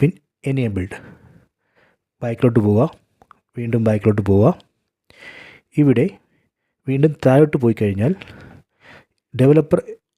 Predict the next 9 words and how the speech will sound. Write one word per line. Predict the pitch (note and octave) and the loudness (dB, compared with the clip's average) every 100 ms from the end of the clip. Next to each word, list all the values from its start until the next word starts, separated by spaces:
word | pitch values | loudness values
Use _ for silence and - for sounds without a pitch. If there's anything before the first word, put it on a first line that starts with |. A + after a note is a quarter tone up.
| - | -14
ഓപ്ഷൻസ് | B2+ - C#3+ C#3+ | -12 -4 -2 -2
എന്ന് | - A#2 A#2+ | -2 0 2
പറയുന്നൊരു | A2 A2+ C#3 - | 2 4 2 2
പുതിയ | B2+ D3 | 4 4
ഓപ്ഷൻ | B2+ - G#2+ | 2 -2 -4
കാണാം, | F#2+ F#2 - - _ _ _ _ | -4 -8 -14 -20 _ _ _ _
ഇവിടെ | A#2+ G#2+ D3+ A#2 | -6 -4 0 0
ടാപ്പ് | G#2 G2 | 0 -2
ചെയ്യണം. | F#2 | -6